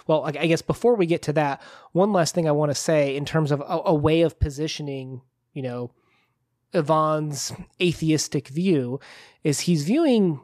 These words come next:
this whole time. You'll notice even in book three, remember he had that talk about, well,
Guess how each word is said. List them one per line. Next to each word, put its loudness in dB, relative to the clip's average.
this -2
whole 0
time. -4
You'll -8
notice -2
even 2
in 2
book -2
three, -6
remember -6
he -2
had -2
that -6
talk -2
about, -2
well, -2